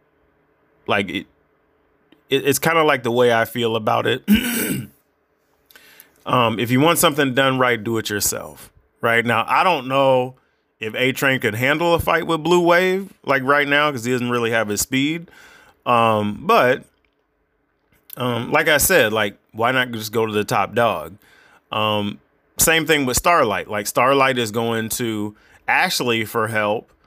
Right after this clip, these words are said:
when really she should kinda be on team, you know, uh, uh, <clears throat> team Huey and team, um,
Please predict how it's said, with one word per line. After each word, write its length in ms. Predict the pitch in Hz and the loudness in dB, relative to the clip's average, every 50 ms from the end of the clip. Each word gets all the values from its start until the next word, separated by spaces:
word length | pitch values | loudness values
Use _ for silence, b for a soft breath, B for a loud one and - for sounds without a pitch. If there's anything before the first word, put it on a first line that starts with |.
| b b b b b b b _ - | b b b b b b b _ -4
when 520 | 120 127 131 139 135 139 135 131 117 123 | 0 2 4 4 4 2 0 0 -4 -2
really 340 | 135 165 185 202 202 190 185 | 0 2 2 4 4 2 2
she 200 | - - 214 220 | 0 -2 -4 -4
should 160 | 208 220 202 | -4 -4 -4
kinda 320 | - 190 180 190 208 214 190 | -2 -2 0 0 2 0 0
be 240 | 160 160 165 160 160 | 0 0 2 2 4
on 240 | 147 139 139 139 131 | 4 4 2 0 -2
team, 500 | - 151 143 135 131 127 127 127 131 B B B B B 98 B | -2 0 0 2 2 0 0 -2 -4 B B B B B -12 B
you 120 | 123 123 | -2 0
know, 360 | 123 120 113 110 110 107 - - | 2 4 4 4 2 0 -2 -4
uh, 760 | 117 113 104 101 98 95 - - 110 104 101 98 95 92 - - _ - | -2 0 2 2 0 0 -2 -2 -2 0 0 0 -2 -4 -6 -6 _ 0
uh, 40 | 120 | 0
<clears throat> 300 | - - - 98 - - - - - - - - _ _ _ _ _ _ _ _ _ _ - - - - | 2 2 2 0 0 0 -2 -6 -8 -12 -20 -20 _ _ _ _ _ _ _ _ _ _ -20 -20 -12 -6
team 340 | - - 160 147 135 123 120 | -2 2 2 4 4 2 2
Huey 580 | 117 135 151 156 147 135 117 113 107 110 107 b b b b b b b b b | 0 2 2 2 4 2 2 0 -2 -4 -8 b b b b b b b b b
and 240 | 123 117 117 113 101 | -2 -2 -2 -2 -2
team, 540 | - 131 120 110 110 110 107 107 104 - - - | -2 0 0 0 0 0 -2 -2 -4 -6 -8 -6
um, 640 | 113 107 101 98 95 95 95 95 98 98 - - | -4 -2 0 0 0 -2 -4 -4 -6 -6 -8 -8